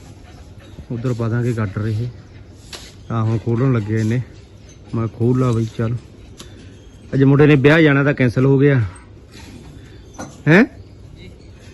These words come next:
ਤਾਂ ਹੀ ਮੂੰਹ ਹੋਰ ਤਰ੍ਹਾਂ ਦਾ ਕਰੀ ਬੈਠਾ। ਓ।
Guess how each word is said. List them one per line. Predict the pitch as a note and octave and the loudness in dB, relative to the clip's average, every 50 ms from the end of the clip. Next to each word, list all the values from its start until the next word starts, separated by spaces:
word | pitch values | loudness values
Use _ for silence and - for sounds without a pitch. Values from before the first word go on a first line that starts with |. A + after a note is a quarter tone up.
| - - - | -20 -14 -8
ਤਾਂ | - B2 | -4 -2
ਹੀ | C3 C#3+ | 0 2
ਮੂੰਹ | C#3+ D3+ E3 E3 | 4 4 6 6
ਹੋਰ | D#3+ D#3 | 6 4
ਤਰ੍ਹਾਂ | C3+ D#3 D3 D3+ | 4 4 4 4
ਦਾ | D3+ D#3 D3 | 4 4 4
ਕਰੀ | C3 D3 D3+ D#3 | 4 4 4 4
ਬੈਠਾ। | D3 D3+ C3+ - C3+ C#3+ C#3+ C3+ A2 - - - - - - - - - - - - - - F3+ F3+ - E3 C#3 - - D#3 - - E3 - - - D#3 - - - - - - - - - - - - - - - - - - - - - - - - - - - D3+ | 4 4 2 2 2 2 0 0 -2 -6 -10 -16 -16 -16 -16 -18 -18 -20 -2 0 0 2 4 2 4 4 2 0 0 -2 -6 -6 -6 -8 -8 -8 -10 -10 -8 -8 -8 -8 -8 -12 -18 -20 -20 -20 -20 -20 -20 -20 -16 -14 -14 -14 -14 -14 -18 -20 -20 -20 -20 -10 -4 -2
ਓ। | D3 D#3 E3 D#3+ D3 C3+ | 2 4 4 4 4 2